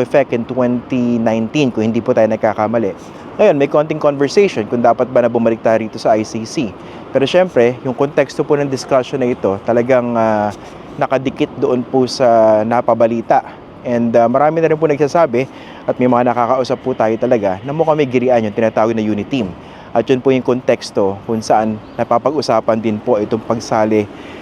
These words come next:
ng Pilipinas muli sa I C C at saka po yung dapat bang payagan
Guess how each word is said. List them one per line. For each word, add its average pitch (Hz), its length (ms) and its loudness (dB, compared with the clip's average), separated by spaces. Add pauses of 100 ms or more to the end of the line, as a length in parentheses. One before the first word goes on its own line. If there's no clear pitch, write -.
(140)
ng 113 160 -2
Pilipinas 120 640 0
muli 120 240 2
sa 113 240 -2
I 117 80 0
C 185 240 -2
C 113 240 -2
at 110 160 -2
saka 135 320 2
po 139 160 2
yung 117 640 0 (720)
dapat 135 400 2
bang 135 160 0
payagan 123 720 2